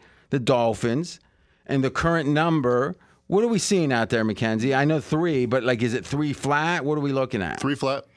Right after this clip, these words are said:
Speaker 1: Now, what is the case there? The Chargers are somehow better by, what are we saying for home now? T-,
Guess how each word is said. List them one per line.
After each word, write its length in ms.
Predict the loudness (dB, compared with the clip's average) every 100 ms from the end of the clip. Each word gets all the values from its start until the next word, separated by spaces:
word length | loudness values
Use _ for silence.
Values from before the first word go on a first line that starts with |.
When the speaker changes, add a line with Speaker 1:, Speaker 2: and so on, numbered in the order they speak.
| -20 -20 -20 -20 -20 _ _
Speaker 1:
Now, 180 | 0 0
what 260 | 2 0 0
is 160 | -2
the 100 | -2
case 420 | -2 0 0 -2 -2
there? 380 | -2 -2 -6 -12 _ _
The 100 | -4
Chargers 540 | 0 2 2 0 0
are 80 | 0
somehow 420 | 0 0 2 0 -2
better 500 | 0 2 4 2 0
by, 540 | 0 2 2 0 -2
what 180 | -2 0
are 60 | 0
we 120 | 0
saying 260 | 2 0 0
for 140 | 0
home 220 | 2 2
now? 160 | 0 -2
T-, 180 | -6